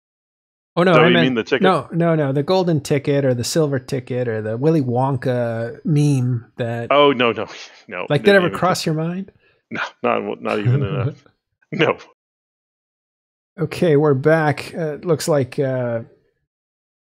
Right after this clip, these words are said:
Speaker 1: one of our tools decided to do a restart there, so sorry
Speaker 2: My,
Speaker 1: about that.
Speaker 2: uh, my story was too much for it to handle.
Speaker 1: <laughs> I thought, you know, your
Speaker 2: My
Speaker 1: but
Speaker 2: joy, my excitement.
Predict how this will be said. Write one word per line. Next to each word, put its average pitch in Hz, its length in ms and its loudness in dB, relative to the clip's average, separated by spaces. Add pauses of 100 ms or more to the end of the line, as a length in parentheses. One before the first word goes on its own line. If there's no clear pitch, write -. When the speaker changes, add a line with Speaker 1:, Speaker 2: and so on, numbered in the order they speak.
(440)
Speaker 1:
one 147 200 4
of 135 100 4
our 127 140 4
tools 147 380 2
decided 123 320 -2
to 113 80 0
do 113 160 -2
a 104 40 -2
restart 104 540 -4
there, 98 160 -8
so 98 200 -14
sorry 110 260 -12
Speaker 2:
My, 92 240 -2
Speaker 1:
about 92 300 -8
that. 95 60 -14 (120)
Speaker 2:
uh, - 20 -16
my 113 160 0
story 117 400 6
was 92 160 -2
too 117 140 -6
much 107 200 0
for - 120 -6
it - 100 -6
to - 80 -10
handle. 101 320 -4
Speaker 1:
<laughs> - 1400 -6
I - 140 -4
thought, - 360 0 (200)
you 143 100 -2
know, 120 200 -4
your 127 280 -8
Speaker 2:
My 120 120 4
Speaker 1:
but 156 100 6
Speaker 2:
joy, 123 460 4
my 123 120 2
excitement. 131 640 0